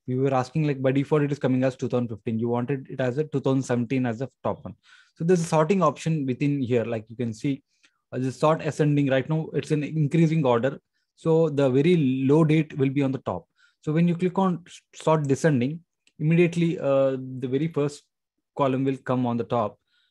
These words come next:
But I think there's some formatting error because we couldn't pass the input provided as a date value. Okay, let me, I think this C S V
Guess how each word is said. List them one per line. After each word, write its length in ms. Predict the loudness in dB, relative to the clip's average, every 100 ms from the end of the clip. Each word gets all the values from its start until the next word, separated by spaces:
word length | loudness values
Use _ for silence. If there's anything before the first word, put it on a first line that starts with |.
| _ -8
But 120 | -4
I 60 | -2
think 200 | 0 0
there's 160 | 0
some 160 | 0 -2
formatting 580 | 0 0 2 0 0 0
error 220 | -2 -4
because 480 | -8 -4 -2 -2 -2
we 140 | -6
couldn't 360 | -4 -4 -4 -2
pass 300 | -2 -2 -2
the 80 |
input 320 | -4 -4 -6 -4
provided 320 | -4 -2 -4
as 100 | -4
a 40 |
date 260 | -6 -8 -6
value. 400 | -8 -6 -8 -14 _ _ _ _ _ _ _ _ _ _ _ -18
Okay, 240 | -16 -18 _ _ _ _ _ _ -16
let 180 | -14 -14 _
me, 800 | -8 -4 -4 -4 -4 -4 -4 -8 _ _
I 100 | -8
think 200 | 0 2
this 180 | 2 0
C 200 | 0 2
S 100 | 2
V 240 | 0 0